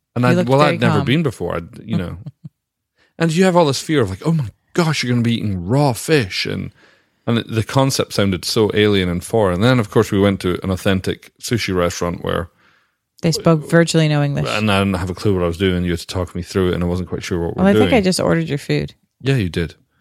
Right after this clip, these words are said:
Speaker 2: <laughs>
Speaker 1: And, yeah, but I, I, I completely agree. The sushi is just absolutely delicious. And
Speaker 2: It's delicious. As
Speaker 1: we
Speaker 2: long as you have good sushi. You can't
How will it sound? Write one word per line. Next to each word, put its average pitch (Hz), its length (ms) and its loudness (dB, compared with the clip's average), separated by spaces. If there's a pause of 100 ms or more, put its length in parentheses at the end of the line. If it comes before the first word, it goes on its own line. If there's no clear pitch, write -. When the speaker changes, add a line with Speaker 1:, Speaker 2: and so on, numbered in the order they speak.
(160)
Speaker 2:
<laughs> 190 340 2
Speaker 1:
And, 113 480 2 (580)
yeah, 147 180 2
but 123 260 0
I, 113 300 4
I, 104 60 -4 (520)
I - 40 -2
completely 110 360 0
agree. 87 240 -6
The - 320 -10
sushi 110 360 -4
is 92 100 -2
just 98 160 -6
absolutely 90 380 -2
delicious. 90 360 -8
And 92 160 -8
Speaker 2:
It's - 220 -2
delicious. 147 400 -2
As 220 80 2
Speaker 1:
we 233 60 2
Speaker 2:
long 277 160 2
as 208 120 2
you 185 80 4
have 160 240 0
good 147 260 4
sushi. 143 460 0
You 151 120 -4
can't 202 300 2